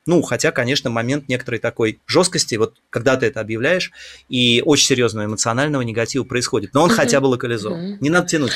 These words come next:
Speaker 2: Ну, я продолжаю твой совет. А, ну, я вообще довольно жесткий человек, меня в этом обвиняют, что я там это не, не эмоциональ-, <laughs> эмоциональной,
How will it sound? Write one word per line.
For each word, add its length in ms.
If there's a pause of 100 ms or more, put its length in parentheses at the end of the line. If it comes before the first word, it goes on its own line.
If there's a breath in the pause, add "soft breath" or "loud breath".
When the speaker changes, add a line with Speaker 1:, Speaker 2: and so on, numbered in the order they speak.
(200 loud breath)
Speaker 2:
Ну, 380 (200)
я 340
продолжаю 800
твой 260
совет. 460 (540 loud breath)
А, 380
ну, 300
я 160
вообще 280
довольно 380
жесткий 400
человек, 560
меня 240
в 60
этом 260
обвиняют, 640
что 240
я 220
там 240
это 180
не, 240
не 760
эмоциональ-, 680
<laughs> 440
эмоциональной, 920